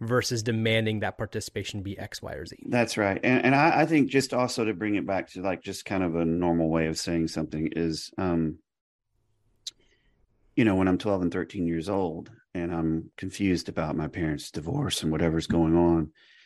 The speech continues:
Speaker 2: and I'm at this Christian camp and I have this dramatic thing and I'm seeing people slain in the Spirit and I'm, you know, and then I begin speaking in tongues and all of that, you know, that's, and then I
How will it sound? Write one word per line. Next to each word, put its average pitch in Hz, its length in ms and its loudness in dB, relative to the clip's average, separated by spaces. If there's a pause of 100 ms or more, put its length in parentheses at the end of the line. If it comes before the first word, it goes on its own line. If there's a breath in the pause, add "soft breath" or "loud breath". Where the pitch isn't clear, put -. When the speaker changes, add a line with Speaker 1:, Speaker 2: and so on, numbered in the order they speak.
(160 soft breath)
Speaker 2:
and 87 120 0
I'm 85 100 2
at 82 140 -2
this 82 160 -4
Christian - 360 -2
camp 87 360 2
and 82 100 2
I 80 80 0
have 80 180 -2
this 78 160 -6
dramatic 85 600 0
thing 85 200 -2
and 80 80 -2
I'm 80 80 -4
seeing 87 320 -4
people 85 280 -6
slain 98 260 0
in 92 80 6
the 87 80 2
Spirit 95 380 0
and 82 100 -2
I'm, 82 260 -4
you 95 100 -2
know, 87 120 -2
and 82 240 -2
then 92 260 -2
I 92 120 -2
begin 95 260 -2
speaking 90 320 -8
in 87 120 0
tongues 98 280 -4
and 85 100 -8
all 92 160 -2
of 85 60 -4
that, 87 280 -4 (600 soft breath)
you 113 100 2
know, 92 140 2
that's, - 640 2 (2750)
and 104 180 4
then 123 140 8
I 127 100 6